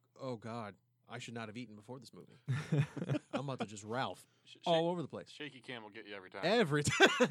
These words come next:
Speaker 1: Every time. But, um, and then the last thing was, um, I think Disney did pull an Ant-Man. I think when we talked about it, I think, I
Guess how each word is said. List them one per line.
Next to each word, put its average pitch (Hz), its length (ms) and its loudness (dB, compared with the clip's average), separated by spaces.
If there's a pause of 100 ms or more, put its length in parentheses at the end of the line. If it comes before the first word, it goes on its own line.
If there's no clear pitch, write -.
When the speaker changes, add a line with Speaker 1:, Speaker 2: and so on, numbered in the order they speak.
Speaker 1:
Every 220 300 2
time. 220 380 -4 (680)
But, 151 160 0
um, 135 260 2
and 143 100 -4
then 143 80 0
the 143 60 -2
last 139 280 0
thing 135 180 -6
was, 113 200 -2
um, 101 300 -8 (840)
I 123 60 -10
think 113 200 -10
Disney 110 240 -8
did 104 220 -10
pull 117 220 -12
an 113 80 -14
Ant-Man. 123 400 -12 (120)
I 104 60 -12
think 113 220 -12
when 101 80 -8
we 101 80 -10
talked 101 280 -12
about 120 220 -8
it, 143 140 -8
I - 20 -12 (100)
think, 104 140 -14 (320)
I - 40 -20